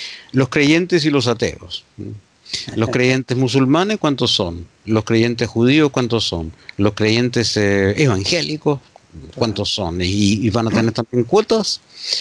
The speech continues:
Speaker 1: Resulta que algunos evangélicos son mujeres, eh, algunos homosexuales son comunistas,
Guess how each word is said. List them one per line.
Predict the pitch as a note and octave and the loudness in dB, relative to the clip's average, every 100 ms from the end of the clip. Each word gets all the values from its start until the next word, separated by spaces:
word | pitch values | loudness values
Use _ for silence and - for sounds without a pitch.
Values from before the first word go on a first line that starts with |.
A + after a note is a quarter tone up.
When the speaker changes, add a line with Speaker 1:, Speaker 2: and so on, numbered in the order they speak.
| - | 0
Speaker 1:
Resulta | A#2 C#3 D#3+ C3 | 2 2 2 0
que | C#3 A#2 | 0 0
algunos | G#2+ D#3 F3 | 2 4 4
evangélicos | E3+ D3+ B2+ D#3+ E3+ F3 D#3+ | 4 4 2 0 0 0 0
son | C#3 B2+ | 2 2
mujeres, | G#2+ E3 E2+ E2+ - - _ - - - - | 2 0 0 -6 -10 -10 _ -20 -16 -16 -6
eh, | F#2+ F#2+ - | -2 0 0
algunos | A#2+ G#2+ C#3+ D3 | -2 2 2 4
homosexuales | C#3+ C3+ A2+ A#2+ - C#3 D#3 D#3 | 4 4 2 -2 0 2 2 0
son | C3 C3 | 0 0
comunistas, | A#2+ A2+ D3 C3+ B2+ C3 B2+ | 2 2 2 -2 -6 -6 -10